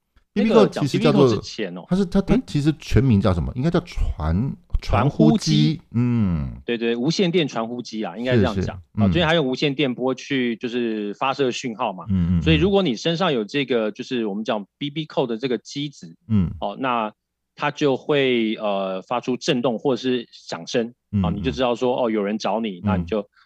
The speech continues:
Speaker 1: 它会显示出电话。
Speaker 2: 嗯，嗯，
Speaker 1: 就比方说，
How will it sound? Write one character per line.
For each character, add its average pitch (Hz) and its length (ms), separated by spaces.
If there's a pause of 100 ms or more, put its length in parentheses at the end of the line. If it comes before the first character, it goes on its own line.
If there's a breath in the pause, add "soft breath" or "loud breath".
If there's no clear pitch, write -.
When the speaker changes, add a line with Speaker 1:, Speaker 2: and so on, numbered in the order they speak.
Speaker 1:
它 156 100
会 185 140
显 104 260
示 135 180
出 131 380 (540)
电 120 180
话。 107 280 (100)
Speaker 2:
嗯， 87 220
嗯， 90 60
Speaker 1:
就 123 80
比 113 120
方 131 180
说， 131 340